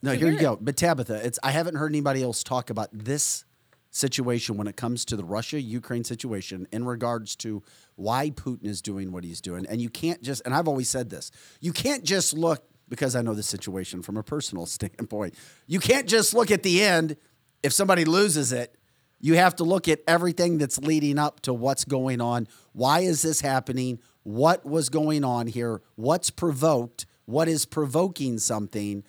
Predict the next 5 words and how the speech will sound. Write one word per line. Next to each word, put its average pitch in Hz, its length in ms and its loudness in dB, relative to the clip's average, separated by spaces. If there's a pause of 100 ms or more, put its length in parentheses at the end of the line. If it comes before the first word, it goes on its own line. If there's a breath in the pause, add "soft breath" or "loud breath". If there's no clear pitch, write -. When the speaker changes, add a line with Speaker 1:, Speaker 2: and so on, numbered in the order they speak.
(360 soft breath)
Speaker 1:
What 160 300 2
did 170 180 0
somebody 160 440 2
do 139 260 2
first 127 800 -2